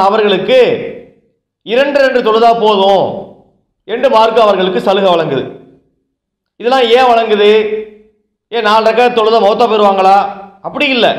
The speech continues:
அவர்களுக்கு பயணத்துல ஒரு கஷ்டம் ஏற்பட்டிருக்கிறது, சிரமங்கள், பல kilometer தாண்டி போயிருக்கின்றார், பயணத்துல சில சிக்கல்கள் உண்டு.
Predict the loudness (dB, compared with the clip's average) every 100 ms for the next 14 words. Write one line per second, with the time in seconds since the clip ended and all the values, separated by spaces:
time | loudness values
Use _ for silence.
0 | -8 -16 -20 _ _ _ _ _ _ _
1 | _ _ _ -4 -2 0 -2 -2 -2 0
2 | 0 0 -2 0 2 2 0 0 0 0
3 | 0 -2 0 0 0 -2 -2 -2 -4 -2
4 | -2 -2 0 -2 -2 -4 0 0 0 0
5 | 0 0 -2 0 0 -2 -12 -20 _ _
6 | _ _ _ _ _ -4 -2 0 -2 -4
7 | 0 2 2 2 2 -2 -4 -2 -2 0
8 | -2 -2 -2